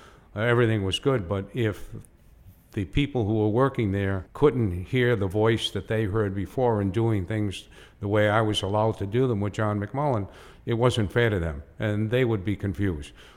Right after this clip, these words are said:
So if he wanted to change things or wanted to operate a little different, he should get somebody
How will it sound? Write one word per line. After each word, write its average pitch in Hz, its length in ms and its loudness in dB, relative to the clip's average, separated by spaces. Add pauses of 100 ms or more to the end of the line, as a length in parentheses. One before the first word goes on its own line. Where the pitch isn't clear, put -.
(120)
So 101 300 0
if 92 100 -6
he 160 160 2
wanted 127 360 0
to 101 60 -4
change 131 500 -4
things 90 480 -6 (280)
or 98 160 -2
wanted 113 300 2
to 95 80 -2
operate 107 400 0
a 101 60 -2
little 98 260 -2
different, 107 520 -2
he 113 160 -4
should 101 220 -6
get 101 180 0
somebody 98 600 -2